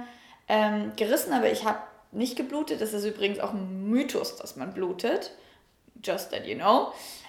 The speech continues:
Ähm, und das Jungfernhäutchen kann auch schon viel früher kaputt gehen, beim Sport oder was weiß ich.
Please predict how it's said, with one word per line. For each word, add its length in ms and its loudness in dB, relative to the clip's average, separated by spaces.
Ähm, 680 8
und 140 4
das 160 4
Jungfernhäutchen 680 2
kann 220 2
auch 140 0
schon 200 -4
viel 280 -6
früher 340 2
kaputt 520 -2
gehen, 300 2
beim 240 4
Sport 720 6
oder 220 0
was 160 0
weiß 160 -4
ich. 300 -4